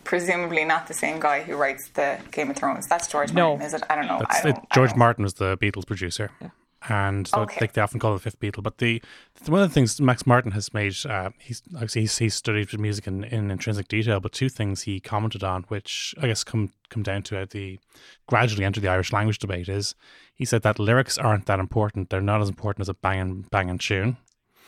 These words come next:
Speaker 2: Yeah, they're really
Speaker 3: And,
Speaker 2: not.
Speaker 3: and secondly, and so then in a way that, like, a, almost trying to get the lyrics right is almost a distraction from getting the banging tune right. And then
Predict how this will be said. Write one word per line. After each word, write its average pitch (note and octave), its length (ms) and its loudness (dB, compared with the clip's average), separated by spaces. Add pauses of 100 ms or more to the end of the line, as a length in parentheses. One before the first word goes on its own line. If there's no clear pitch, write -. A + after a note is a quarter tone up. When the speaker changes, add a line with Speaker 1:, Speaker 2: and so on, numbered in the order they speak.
(120)
Speaker 2:
Yeah, F3+ 220 2
they're F#3 120 4
really A3 200 4
Speaker 3:
And, G#3 60 6
Speaker 2:
not. E3 320 2 (180)
Speaker 3:
and G2+ 460 4
secondly, - 540 0
and A2+ 120 -2
so - 140 0
then G#2+ 340 0
in A#2+ 80 2
a A2 60 4
way G#2 240 2
that, F#2+ 180 -6
like, G2+ 180 -4
a, G2+ 60 -2
almost G#2 560 -4
trying G2+ 200 2
to - 60 -10
get G2+ 120 -2
the G2 80 -8
lyrics G2 260 -2
right F#2+ 100 -2
is F#2+ 80 -2
almost G2+ 220 -2
a A2 40 -4
distraction G#2 640 -2
from G2+ 180 -6
getting G2 180 -8
the F#2 80 -8
banging F#2+ 220 -4
tune A2+ 260 -2
right. G2 240 -8
And C3 100 -2
then G#2+ 280 0